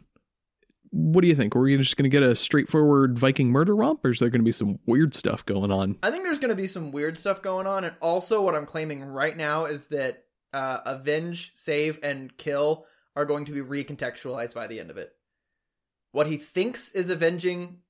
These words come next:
Speaker 2: saving his mother, and killing what's his name is not going to be the same thing as what he actually does by the end.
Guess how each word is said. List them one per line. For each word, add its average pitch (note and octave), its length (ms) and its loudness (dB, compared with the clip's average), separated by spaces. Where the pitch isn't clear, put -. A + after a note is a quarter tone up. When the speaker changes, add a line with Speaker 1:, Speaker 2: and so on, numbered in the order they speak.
Speaker 2:
saving E3 320 2
his D3+ 100 -6
mother, D3+ 440 0
and D3 140 -8
killing D3 280 -2
what's C#3 180 -6
his C3 140 -14
name C3 340 -12
is B2+ 120 -10
not D3 220 -4
going D3+ 160 -2
to D3 80 -8
be D3 60 -6
the C#3 80 -8
same C#3 260 -6
thing C3+ 160 -10
as B2+ 80 -12
what B2+ 120 -10
he B2+ 120 -12
actually C3 380 -6
does A#2 220 -6
by A#2 140 -8
the G#2 200 -16
end. - 220 -20